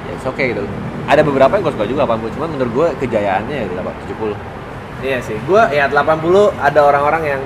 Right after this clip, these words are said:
Speaker 2: menurut gue meskipun soundnya sangat digital, tapi dia rocker juga gitu, kayak Duran Duran menurut gue sih,
Speaker 1: Oh.
Speaker 2: eh, dia nggak, dia nggak di kebanyakan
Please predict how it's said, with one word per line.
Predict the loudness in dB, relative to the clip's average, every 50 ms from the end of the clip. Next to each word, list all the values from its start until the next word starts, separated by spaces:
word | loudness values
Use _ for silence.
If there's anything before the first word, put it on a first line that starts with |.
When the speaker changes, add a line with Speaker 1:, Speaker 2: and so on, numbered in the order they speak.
| -6 -6
Speaker 2:
menurut | -4 -4 -4 -4 -4
gue | -2 -2 -2 -2
meskipun | -2 -6 -8 -10 -8 -6 -6 -6
soundnya | -4 -2 -2 -2 -2 -2 -4 -4 -4 -4
sangat | -4 -4 -4 -4 -4 -4
digital, | -4 -4 -2 -2 0 2 2 2
tapi | 2 2 2 2 -2
dia | 0 2 4 6 6 4 4 0 -6 -4 -2
rocker | -2 0 0 -2 0
juga | 2 2 2
gitu, | 2 0 0 0
kayak | 0 -2 -2 -4 -10 -8 -4 0
Duran | 2 2 2 2
Duran | 0 2 2 2 2
menurut | 2 -2 -4 -4 -4 -2 -2
gue | -2
sih, | 0 0 -2 -4 -4 -8 -12 -14 -6 0
Speaker 1:
Oh. | 4 4 6 6 6 6 6 4 4 4 4 2 2 2
Speaker 2:
eh, | 2 0 0 -4 -6 -10 -12 -10 -10 -10 -10 -12 -12 -12 -12 -12 -12 -12 -12 -8 0
dia | 2 4 4 4 4
nggak, | 2 2 2 2 2 0 -2 -10 -12 -12 -12 -12 -12 -12 -12 -12 -12 -12 -10 -6 0
dia | 4 4 4 4
nggak | 4 2 2 2 0
di | -2 -2 0 0 -2 -2 -4 -8 -8 -10 -10 -10 -10 -10 -10 -10 -10 -10 -10 -10 -10
kebanyakan | -8 0 0 0 0 0 -2 -2 -2